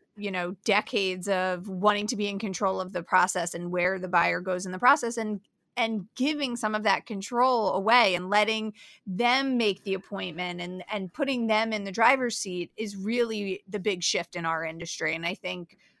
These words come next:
um, that definitely ties into this new feature, the on-site tour booking. So I'm excited to, to hear more about that.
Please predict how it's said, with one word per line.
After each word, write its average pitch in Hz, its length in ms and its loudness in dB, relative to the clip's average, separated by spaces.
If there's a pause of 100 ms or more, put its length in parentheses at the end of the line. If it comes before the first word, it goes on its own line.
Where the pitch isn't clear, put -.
(140)
um, 165 500 -2 (280)
that 190 280 0
definitely 185 500 -4
ties 170 300 -6
into 165 720 -8 (260)
this 190 300 -6
new 185 220 -4
feature, 170 360 -6
the 165 140 -4
on-site 170 440 -6
tour 160 180 -6
booking. 165 400 -10
So 170 280 -4
I'm 202 120 -4
excited 175 420 -2
to, 175 320 -6 (140)
to 247 80 -6
hear 185 180 -2
more 165 200 -4
about - 260 -8
that. - 260 -10